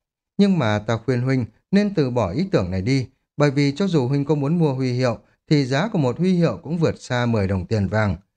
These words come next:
Đi mua huy hiệu từ người khác, còn không bằng lấy huy hiệu mà ta tặng cho huynh đi." "Đó là hai việc khác nhau," Lâm Bắc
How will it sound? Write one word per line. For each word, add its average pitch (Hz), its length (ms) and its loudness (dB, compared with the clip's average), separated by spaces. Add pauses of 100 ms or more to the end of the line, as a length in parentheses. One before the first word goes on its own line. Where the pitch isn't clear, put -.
(280)
Đi 208 120 6
mua 202 200 0
huy 202 140 2
hiệu 165 320 0
từ 127 80 -4
người 120 200 0
khác, 226 240 -2 (300)
còn 156 160 2
không 208 200 0
bằng 139 200 0
lấy 127 160 2
huy 170 160 2
hiệu 135 300 -2
mà 101 160 -4
ta 110 200 -4
tặng 127 300 -2
cho 131 120 0
huynh 123 180 0
đi." 131 200 2 (960)
"Đó 110 240 2
là 170 100 0
hai 117 180 0
việc 98 280 -4
khác 185 220 -4
nhau," 131 280 0 (140)
Lâm 131 220 0
Bắc 156 120 -2